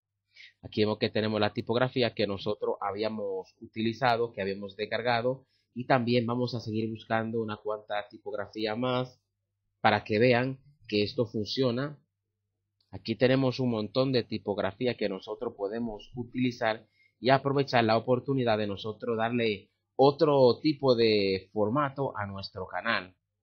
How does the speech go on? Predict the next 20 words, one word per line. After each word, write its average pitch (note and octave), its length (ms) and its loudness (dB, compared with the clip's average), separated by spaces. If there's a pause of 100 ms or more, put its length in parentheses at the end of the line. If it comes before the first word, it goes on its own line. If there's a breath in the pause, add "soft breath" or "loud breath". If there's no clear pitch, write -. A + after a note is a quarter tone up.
(280)
Aquí G2+ 260 -10
vemos... G2+ 920 -6 (2500)
Aquí - 120 -14
tenemos C3 480 0
un B2 120 -2
montón. G#2+ 600 -2 (300 soft breath)
Aquí B2 280 -4
tenemos D3+ 600 2
todos D#3+ 280 2
los C3 120 2
tipograf-, A#2 520 0 (140)
todos E3 260 2
los C3+ 140 0
tipos C3 380 -2
de A#2+ 120 6
letras C#3 300 2
que A#2+ 100 0
nosotros A#2 460 -2
podemos A#2 420 -2
imaginar, A2+ 640 -6